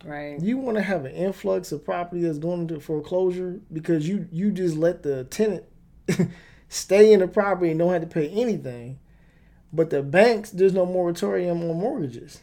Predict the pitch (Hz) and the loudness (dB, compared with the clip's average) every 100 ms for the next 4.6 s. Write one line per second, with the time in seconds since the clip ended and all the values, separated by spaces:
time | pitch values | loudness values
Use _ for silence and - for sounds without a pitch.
0 | - 185 147 143 - 147 151 160 156 175 | -20 -16 -14 -14 -18 -20 -18 -12 -2 2
1 | 185 190 180 180 180 202 175 175 139 131 | 2 0 0 0 0 0 0 0 -2 0
2 | 185 165 165 262 156 131 135 135 139 214 | 0 0 -2 -2 -4 -4 -6 -8 0 2
3 | 226 214 214 214 214 214 220 214 214 208 | 4 4 4 4 2 0 0 2 0 2
4 | 214 - - 240 180 - | 0 0 -2 0 0 -2